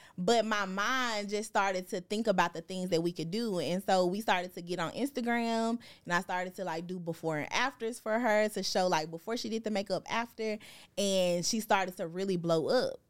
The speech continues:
on Instagram. And so I was like, "Okay, let's do an event. Let's do a slumber party.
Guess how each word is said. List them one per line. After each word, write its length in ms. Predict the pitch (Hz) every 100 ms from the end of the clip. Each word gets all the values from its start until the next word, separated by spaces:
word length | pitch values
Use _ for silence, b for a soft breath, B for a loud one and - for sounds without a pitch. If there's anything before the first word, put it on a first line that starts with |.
| -
on 240 | 185 180 170
Instagram. 680 | - - 226 175 147 127 -
And 160 | 185
so 60 | 220
I 80 | 247
was 100 | 311
like, 140 | 247 311
"Okay, 240 | 339 294
let's 200 | 262 294
do 140 | 262 277
an 100 | 277
event. 340 | 277 311 226
Let's 160 | 214 254
do 120 | 254
a 40 |
slumber 340 | 226 220 262 220
party. 320 | 185 127 80